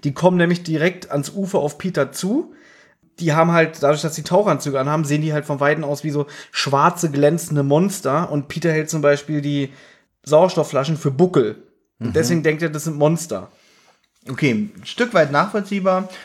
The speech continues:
Speaker 2: aber es scheinen halt nur Taucher zu sein, die ein Ruderboot, äh, mit sich herumziehen und die bewegen sich Richtung der drei Detektive, die sich natürlich schnell verstecken müssen und lauschen einem Gespräch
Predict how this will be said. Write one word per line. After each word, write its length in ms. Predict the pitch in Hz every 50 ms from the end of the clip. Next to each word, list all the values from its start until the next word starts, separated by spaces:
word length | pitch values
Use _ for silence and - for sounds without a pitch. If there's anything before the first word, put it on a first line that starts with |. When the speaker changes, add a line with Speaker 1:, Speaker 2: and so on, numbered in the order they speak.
| - -
Speaker 2:
aber 180 | 147 165 170 165
es 80 | 165
scheinen 200 | - 175 165 180
halt 100 | 180 160
nur 100 | 143 131
Taucher 300 | 127 156 151 165 180 175
zu 140 | - - 147
sein, 340 | 143 151 151 151 156 156 147
die 160 | 135 139 131
ein 120 | 113 123 123
Ruderboot, 540 | 135 185 214 220 202 180 180 185 185 185
äh, 200 | - 147 156 160
mit 200 | 160 160 160 165 -
sich 360 | - 170 165 - - - -
herumziehen 880 | 147 135 139 156 180 185 185 - - - 175 175 180 180 180 180 180 - - - - - - - - - -
und 320 | - 156 165 165 165 - -
die 60 | 165
bewegen 360 | 170 165 135 131 127 127 135
sich 220 | 151 170 170 -
Richtung 540 | - 110 - - - 143 143 156 165 165 156 156 -
der 80 | 147 143
drei 200 | - 110 101 104
Detektive, 520 | 117 117 143 143 - - 127 113 101 107
die 80 | 113 113
sich 120 | 117 123
natürlich 280 | 127 120 123 135 117 -
schnell 200 | - 123 120 113
verstecken 400 | 120 113 - - 127 - 170 170
müssen 300 | 180 180 180 240 320 - - - _ _ _ _ _ - - - - - - -
und 200 | - 180 185 151
lauschen 400 | 147 139 131 143 175 175 - 190
einem 260 | 123 131 156 160 156
Gespräch 720 | 151 147 - - - 139 147 170 220 285 285 - - -